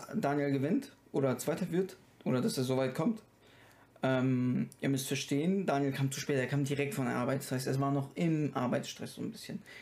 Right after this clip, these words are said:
hin und her. Die Gruppenphase war schwierig für ihn, aber er hat sich noch qualifiziert fürs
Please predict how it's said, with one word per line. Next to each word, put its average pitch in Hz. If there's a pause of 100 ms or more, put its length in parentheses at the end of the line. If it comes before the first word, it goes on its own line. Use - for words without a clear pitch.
(220)
hin 143
und 160
her. 139
Die 196
Gruppenphase 151 (320)
war 139
schwierig 147
für 135
ihn, 170
aber 131
er 139
hat 139
sich 135
noch 135
qualifiziert 131
fürs -